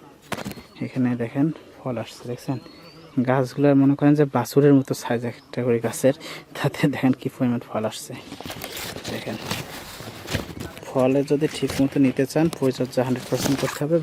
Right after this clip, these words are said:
ভালো গাছ নির্বাচন করতে হবে, ভালো জাত নির্বাচন করতে হবে। আপনারা ভালো জায়গা থেকে যদি গাছ রোপণ কর-, গাছ চারা ক্রয় করতে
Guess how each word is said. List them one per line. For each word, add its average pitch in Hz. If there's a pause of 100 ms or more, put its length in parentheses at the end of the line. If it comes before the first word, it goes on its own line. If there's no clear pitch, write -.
ভালো 123 (100)
গাছ 120 (120)
নির্বাচন 120
করতে -
হবে, 156 (120)
ভালো 123 (120)
জাত 123 (120)
নির্বাচন 117
করতে -
হবে। 117 (120)
আপনারা 127 (100)
ভালো 123
জায়গা 123
থেকে 135 (580)
যদি 123 (320)
গাছ 120
রোপণ 135 (100)
কর-, - (200)
গাছ 113 (640)
চারা 135
ক্রয় 139
করতে 139